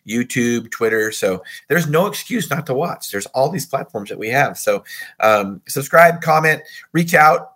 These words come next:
Uh, let us know what kind of, what, what guests you would like us to reach out to and see if we can have them on. I would love to do that. We're reaching out, trying to find new guests all the time, um, on, on anything healthcare. So,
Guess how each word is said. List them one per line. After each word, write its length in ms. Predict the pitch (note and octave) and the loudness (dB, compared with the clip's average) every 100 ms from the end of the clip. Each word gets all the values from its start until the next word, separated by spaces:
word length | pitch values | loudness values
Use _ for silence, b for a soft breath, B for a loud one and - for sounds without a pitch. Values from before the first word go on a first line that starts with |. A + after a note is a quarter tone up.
| _ | _
Uh, 280 | A#2+ A2+ A2 | 2 4 4
let 140 | A2 D#3 | 2 0
us 140 | E3+ | 0
know 160 | C#3 D3 | 0 0
what 320 | D3 B2+ B2 | 2 -2 -2
kind 160 | - C#3+ | -6 -6
of, 240 | - - | -6 0
what, 220 | C3 C3 | 0 2
what 220 | C#3 C#3+ B2 | -2 -2 -2
guests 260 | C3 E3+ | -2 -2
you 80 | C#3+ | -4
would 80 | C#3 | -2
like 160 | B2+ | -2
us 80 | C#3 | -2
to 100 | C#3 | -6
reach 160 | C3 C3+ | -4 2
out 180 | A#2 - | 0 0
to 160 | D#3 C#3 | -4 -4
and 100 | G2 B B | -6 B B
see 140 | - | -6
if 40 | C3+ | -4
we 80 | |
can 80 | B2+ | 0
have 140 | C3 B2 | 2 2
them 100 | A2+ | 2
on. 240 | A#2 B2+ - | 0 -2 -2
I 140 | G#2+ | -2
would 160 | G2+ G2 | -2 -2
love 180 | G#2+ | -2
to 80 | A2 | -2
do 140 | A2 A2 | -4 0
that. 160 | A2 | 0
We're 100 | A2+ | 0
reaching 300 | A2 B2 A#2+ | -2 -8 -2
out, 240 | A#2 A#2+ B B B | 0 0 B B B
trying 140 | A#2 | -6
to 60 | A#2 | -2
find 240 | - G#2+ | 0 -2
new 120 | G#2+ A2+ | -2 -4
guests 300 | A2 A2+ - - | -2 -2 -8 0
all 320 | A2 G#2+ A2 | 2 4 0
the 100 | A2+ | -4
time, 500 | - G#2 G#2 A2 C#3 B B B - | -6 -4 -4 -6 -12 B B B -6
um, 380 | F#2 F#2 F#2 - | -2 -2 -4 -4
on, 200 | G2 - | -6 -2
on 140 | A#2 G#2 | -2 0
anything 320 | C3+ D3 D3 | -2 -2 -2
healthcare. 580 | C3 A2+ C3 - F2 F2 | 0 -2 -2 -6 -8 -6
So, 320 | - F#2 | -4 -4